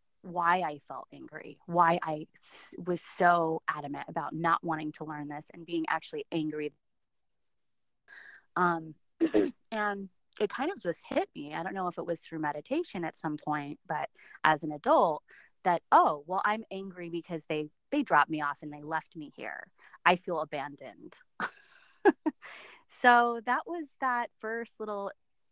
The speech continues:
aha moment as an adult where it started to wrap around into some real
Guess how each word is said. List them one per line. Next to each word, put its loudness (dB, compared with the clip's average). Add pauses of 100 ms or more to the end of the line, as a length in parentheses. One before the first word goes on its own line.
aha 0
moment -10
as -4
an -8
adult 0
where -2
it -6
started -6
to -12
wrap -8
around 0
into -10
some -10
real 2